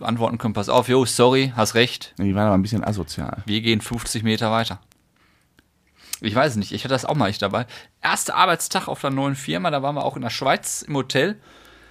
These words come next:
Speaker 1: Und da war auch davor ein Riesenlärm. Und ich hatte auch irgendwann eine Rezeption angerufen, "Pass auf, vor eurem Hotel, da ist Lärm."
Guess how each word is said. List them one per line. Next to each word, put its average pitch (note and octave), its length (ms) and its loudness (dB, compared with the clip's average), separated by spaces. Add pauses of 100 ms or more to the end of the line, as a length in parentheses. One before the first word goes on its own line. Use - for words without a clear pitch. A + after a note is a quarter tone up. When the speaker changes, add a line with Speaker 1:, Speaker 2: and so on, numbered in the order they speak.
(280)
Speaker 1:
Und C3+ 120 0
da B2+ 100 2
war B2+ 80 2
auch - 120 -4
davor - 560 -2
ein B2 140 0
Riesenlärm. D#3 600 0
Und G#2+ 120 0
ich A#2 120 -4
hatte G2 180 -10 (220)
auch - 140 -8
irgendwann G2+ 240 -2
eine G#2+ 80 -2
Rezeption C#3+ 440 0
angerufen, C3 280 -2
"Pass A2 160 -4
auf, A#2 180 4
vor A#2 120 -4
eurem A2 160 -2
Hotel, G#2 280 -2
da A2+ 60 2
ist - 300 -4
Lärm." G2+ 340 0